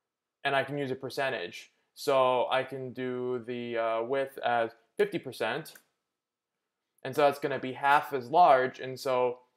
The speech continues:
that should be fifty microns. So if we go and measure that just to convince ourselves,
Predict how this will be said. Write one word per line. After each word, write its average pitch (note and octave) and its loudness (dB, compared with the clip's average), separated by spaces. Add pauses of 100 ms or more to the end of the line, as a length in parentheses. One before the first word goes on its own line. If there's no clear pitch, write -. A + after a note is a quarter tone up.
(1080)
that C3 2
should B2 -6
be A#2 -8
fifty C#3 -6
microns. D3 -2 (300)
So D3 2
if C#3+ -2
we C#3+ -2
go D3 6
and C3+ 0
measure D#3+ 0
that B2+ 4
just B2 -6
to A#2+ -12
convince C#3 -6
ourselves, A2+ 0